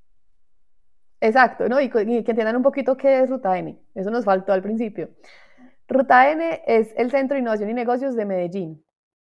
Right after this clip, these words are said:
Es un ente descentralizado de la alcaldía, o sea, es una organización público-privada.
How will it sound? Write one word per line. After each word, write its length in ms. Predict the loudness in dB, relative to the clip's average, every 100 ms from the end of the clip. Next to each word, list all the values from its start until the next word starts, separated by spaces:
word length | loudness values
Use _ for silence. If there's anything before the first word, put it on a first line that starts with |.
| -2
Es 440 | 2 2 0 -8
un 220 | -4 -2
ente 260 | 0 0 0
descentralizado 840 | 0 0 -2 -2 -2 0 0 2 0
de 80 |
la 80 | -4
alcaldía, 560 | -6 -8 -10 -10 -12 -16 _
o 120 | -4
sea, 120 | -2
es 80 | -2
una 100 | -2
organización 680 | -4 -4 -4 -4 -6 -8 _ _ _ _
público-privada. 920 | 0 0 0 -4 -2 0 0 0 -8